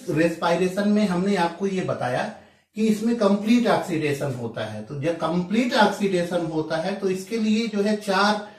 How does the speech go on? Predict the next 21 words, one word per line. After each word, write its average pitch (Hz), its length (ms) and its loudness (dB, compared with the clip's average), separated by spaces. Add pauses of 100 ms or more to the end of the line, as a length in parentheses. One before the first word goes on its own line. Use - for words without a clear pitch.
(240)
विभिन्न 170 800 2
स्टेप्स 214 460 2 (280)
के 214 140 2 (100)
अंदर 196 480 4 (180)
ये 156 100 0
कंप्लीट 170 560 -2
ऑक्सीडेशन 156 680 -2
होता 139 320 0
है। 143 180 -2 (1080)
पहला 175 360 6 (640)
जो 160 160 -2 (600)
प्रोसेस 160 440 0
होता 170 280 0
है 180 220 -2
इसको 175 240 -4
हम 170 220 -2
जो 165 140 -2
है 165 200 -4
कहते 156 320 -6
हैं 170 440 -8
ग्लाइकोलिसिस। 147 1400 0